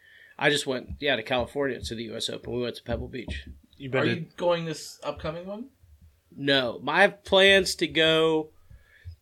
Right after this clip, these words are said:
Speaker 1: back to the U S Open. It's supposed to be in Boston, near where my cousin Rachel and Nick live. So I'm gonna go try to go to that one.
Speaker 3: When is that? A couple years?
Speaker 1: Twenty twenty-two, I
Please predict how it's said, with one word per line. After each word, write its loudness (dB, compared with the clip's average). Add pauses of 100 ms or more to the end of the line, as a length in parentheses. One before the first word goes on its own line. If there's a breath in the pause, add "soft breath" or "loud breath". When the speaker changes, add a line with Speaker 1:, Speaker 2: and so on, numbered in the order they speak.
(160)
Speaker 1:
back 4
to -2
the -2
U 2
S 2
Open. 4
It's -4
supposed 0
to -6
be -2
in -6
Boston, -2 (500)
near 2
where 0
my -2
cousin -6
Rachel -6
and -10
Nick -10
live. -10 (1000)
So -2
I'm 0
gonna -2
go -4
try -4
to -2
go -6
to -10
that -10
one. -14 (460)
Speaker 3:
When -4
is -8
that? -6
A -20
couple -10
years? -10 (340)
Speaker 1:
Twenty 0
twenty-two, 0
I -2